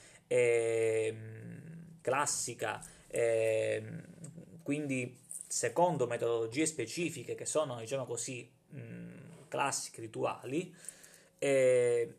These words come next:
e si è avuta quindi un'immagine del Gesù storico che era fortissimamente,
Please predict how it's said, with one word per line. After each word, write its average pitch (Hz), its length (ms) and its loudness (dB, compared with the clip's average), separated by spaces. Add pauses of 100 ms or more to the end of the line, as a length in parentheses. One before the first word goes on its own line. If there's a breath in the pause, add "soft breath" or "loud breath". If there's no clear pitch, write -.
(140)
e 143 120 -2
si - 200 2
è 139 40 10
avuta 160 420 6
quindi 156 260 4
un'immagine 120 760 0
del 113 160 -2
Gesù 113 260 -4
storico 123 760 4
che 135 100 2
era 135 440 4
fortissimamente, 120 1300 -4